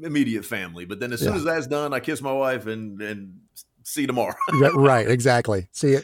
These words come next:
Speaker 2: see you next. Well, that wouldn't be next year anymore. But anyway, you get the idea.
Speaker 1: I
Speaker 2: But
Speaker 1: get
Speaker 2: yeah,
Speaker 1: the
Speaker 2: so
Speaker 1: idea.
Speaker 2: the, the more time that passes, uh, the, the, uh, more lame my New Year's gets anyway.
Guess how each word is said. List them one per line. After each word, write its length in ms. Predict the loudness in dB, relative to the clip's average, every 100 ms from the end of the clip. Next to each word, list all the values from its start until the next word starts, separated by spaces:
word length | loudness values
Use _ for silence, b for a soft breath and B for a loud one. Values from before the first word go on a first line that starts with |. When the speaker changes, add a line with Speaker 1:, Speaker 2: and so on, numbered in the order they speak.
| 0
Speaker 2:
see 180 | 4
you 180 | 4 4 2
next. 260 | 0 0 -2
Well, 200 | 2 2 2
that 160 | 2
wouldn't 200 | 2 2
be 80 | 2
next 240 | 2 0
year 120 | 0 0
anymore. 260 | 0 -2
But 160 | 0 4
anyway, 260 | 6 6
you 80 | 4
get 140 | 2 2
the 120 | -2
idea. 200 | -4 -10 B -6 -2
Speaker 1:
I 60 |
Speaker 2:
But 80 | 2
Speaker 1:
get 120 | 6
Speaker 2:
yeah, 160 | 8 8
Speaker 1:
the 60 | 6
Speaker 2:
so 240 | 6 6
Speaker 1:
idea. 380 | 6 0 -2 -6 _ 2
Speaker 2:
the, 200 | 6 6
the 200 | 8 8
more 300 | 10 10 8
time 300 | 6 6 6
that 140 | 4
passes, 680 | 4 4 4 4 2 0 -6 -2
uh, 360 | 2 6 6 6
the, 220 | 6 4
the, 340 | 6 6 6
uh, 200 | 6 4 0 -6 -8 -2
more 280 | 4 6 6
lame 500 | 6 6 6 4 6
my 140 | 4 4
New 120 | 4
Year's 420 | 4 2 0 -4 0
gets 340 | 2 2 2
anyway. 340 | 0 0 -2